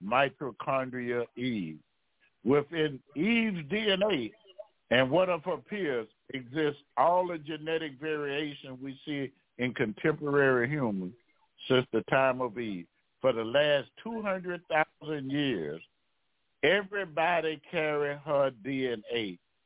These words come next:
and she's an African woman. Different populations of humans have drifted apart genetically, forming distinct ethnic groups,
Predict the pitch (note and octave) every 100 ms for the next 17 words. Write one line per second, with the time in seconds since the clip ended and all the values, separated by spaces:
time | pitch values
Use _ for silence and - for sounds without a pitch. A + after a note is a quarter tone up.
0 | _ C3 D3 C3+ E3+ D3+ B2+ F#2 - C3+
1 | C#3+ A2+ - G2 G2+ G2 F2+ D#2 D#2+ _
2 | _ _ _ _ _ F#3 E3+ E3+ D3+ C3+
3 | D#3+ D#3 D3+ D#3 D#3 D#3 C3+ A#2+ F3 D#3
4 | C#3 D3 B2+ A2+ - _ _ F3 B2+ F3
5 | - D3+ C3+ B2 F#3 D#3+ C3+ G#2+ C3+ C3
6 | F3+ D#3+ C3+ C#3+ B2+ B2+ D3 D#3+ D3+ C#3+
7 | B2+ G#2+ A#2 - - F3+ F3 D3 F3 E3+
8 | D#3+ D3 A#2+ E3 D3+ C#3